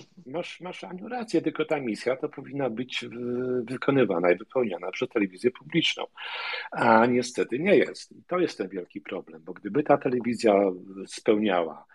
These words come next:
swoje zadania i to, do czego została, e, swego czasu powołana, to sprawa wyglądałaby zupełnie inaczej. To nie patrzylibyśmy teraz na to tak krytycznie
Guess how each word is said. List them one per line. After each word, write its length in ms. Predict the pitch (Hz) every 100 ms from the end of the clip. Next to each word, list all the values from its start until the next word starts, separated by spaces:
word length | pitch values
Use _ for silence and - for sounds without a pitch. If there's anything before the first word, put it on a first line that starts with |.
| - - - -
swoje 360 | - 101 98 95
zadania 520 | 98 92 78 - 78 87 110 120 -
i 140 | 104
to, 140 | -
do 120 | 98 90
czego 260 | 98 95
została, 720 | - - - 87 87 85 85 - 90
e, 40 | 82
swego 340 | - 95 90
czasu 320 | - 95 98
powołana, 760 | - 95 92 80 73 78 104 - - - -
to 100 | 220
sprawa 380 | 214 - - -
wyglądałaby 580 | 180 180 190 - 202 196
zupełnie 460 | 185 - 117 156
inaczej. 560 | 202 247 247 226 110 180
To 240 | 113 107
nie 180 | 120 139
patrzylibyśmy 760 | 151 175 - 220 175 135 - 117
teraz 360 | 113 101 -
na 140 | 104 90
to 160 | 101
tak 180 | 92 90 - -
krytycznie 760 | - 95 98 82 - 85 82